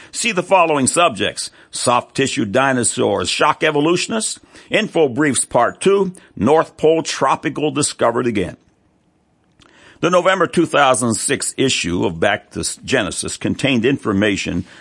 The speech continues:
about one of Saturn's little moons, uh, Enceladus. Enceladus, less wide than Arizona, erupted and continues erupting.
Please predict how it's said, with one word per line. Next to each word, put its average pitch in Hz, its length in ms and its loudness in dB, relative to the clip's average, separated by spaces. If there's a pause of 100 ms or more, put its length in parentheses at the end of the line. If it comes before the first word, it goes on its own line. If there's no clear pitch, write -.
about - 360 0
one 160 140 0
of 127 120 -2
Saturn's 147 580 0
little 131 300 0
moons, 113 580 2 (360)
uh, 95 160 0
Enceladus. 117 920 0 (220)
Enceladus, 156 760 0
less 147 260 2
wide 135 340 0
than 120 220 0
Arizona, 113 680 2
erupted 135 680 0
and 127 240 0
continues 160 640 0
erupting. 156 540 -2